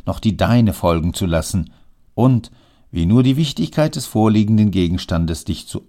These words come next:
einigen einfachen Bemerkungen veranlassen könne. Einfache Bemerkungen, die sich durch zwei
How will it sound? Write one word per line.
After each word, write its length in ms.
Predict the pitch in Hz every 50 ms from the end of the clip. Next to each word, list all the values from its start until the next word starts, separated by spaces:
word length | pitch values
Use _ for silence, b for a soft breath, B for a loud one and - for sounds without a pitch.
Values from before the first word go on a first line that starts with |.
| _ _
einigen 500 | - - 87 90 95 95 92 - 98 -
einfachen 600 | - 78 95 95 95 85 - 104 101 - 120 123
Bemerkungen 640 | 127 139 143 185 226 240 277 - - 98 85 82 80
veranlassen 540 | - 95 78 78 82 73 - - - 98 92
könne. 280 | - - 80 78 73 - b b b b b b b b b b b
Einfache 720 | - - 90 101 120 127 123 117 113 - - 127 - - 123 113
Bemerkungen, 800 | 117 117 110 117 - - 139 127 - - 123 120 120 110 104 - b b b b b b b b b b b _ _ -
die 120 | - 85 82
sich 180 | 82 80 -
durch 240 | - 90 82 - -
zwei 440 | - - 95 104 123 135 135 131 131